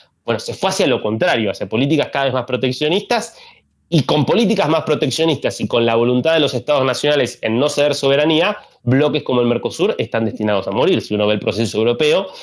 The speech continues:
para la consolidación de la Unión Europea fue, fue necesario que a cada paso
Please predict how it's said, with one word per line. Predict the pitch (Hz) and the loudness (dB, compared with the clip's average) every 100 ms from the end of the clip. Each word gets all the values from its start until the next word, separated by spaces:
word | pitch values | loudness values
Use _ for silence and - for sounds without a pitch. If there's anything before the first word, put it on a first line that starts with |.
| - - | -20 -12
para | - 104 | -6 -2
la | 104 104 | -2 0
consolidación | 120 101 117 117 - | -2 0 0 2 2
de | 156 | 2
la | 120 | 2
Unión | 131 | 2
Europea | 127 127 202 214 | 2 0 0 -2
fue, | - 139 160 - _ _ _ - | 0 0 -2 -8 _ _ _ -12
fue | - 139 147 | -2 2 2
necesario | 131 127 165 190 185 | 2 0 0 0 0
que | 117 - _ _ _ - | -4 -8 _ _ _ -6
a | 127 123 | -6 -2
cada | 180 196 196 180 | 0 2 2 2
paso | 202 202 180 240 262 | -2 0 0 0 -2